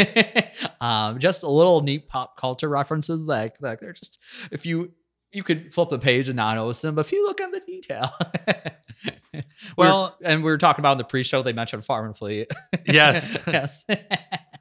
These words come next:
Speaker 2: And there's, like, living waters and other
Speaker 1: Yeah,
Speaker 2: things,
Speaker 1: so
Speaker 2: so
Speaker 1: things, if you know in the area or just the small pop culture reference, you're like, "Oh, that's kinda cool. All right." <laughs>
Speaker 2: Well, and, you
Speaker 1: Gives you a
Speaker 2: know,
Speaker 1: sense of place,
Speaker 2: that's
Speaker 1: yeah.
Speaker 2: the other kind of give props to him for just his illustration is,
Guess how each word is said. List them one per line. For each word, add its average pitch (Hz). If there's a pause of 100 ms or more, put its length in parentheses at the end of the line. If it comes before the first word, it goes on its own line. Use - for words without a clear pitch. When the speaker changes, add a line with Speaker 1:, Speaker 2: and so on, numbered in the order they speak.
(440)
Speaker 2:
And 139
there's, 127
like, 127
living 127
waters 120
and 113
other 113
Speaker 1:
Yeah, 165
Speaker 2:
things, 156
Speaker 1:
so 165
Speaker 2:
so 165
Speaker 1:
things, 208
if 175
you 180
know 160
in 156
the 151
area 135
or 120
just 120
the 143
small 131
pop 123
culture 104
reference, 113
you're 131
like, 160
"Oh, -
that's 240
kinda 196
cool. 190
All 202
right." 214
<laughs> 185
Speaker 2:
Well, 175
and, 180
you 175
Speaker 1:
Gives 214
you 233
a -
Speaker 2:
know, 190
Speaker 1:
sense 185
of 95
place, 101
Speaker 2:
that's 208
Speaker 1:
yeah. -
Speaker 2:
the 220
other 185
kind 170
of 151
give 165
props 156
to 147
him 143
for 135
just 143
his 131
illustration 135
is, 120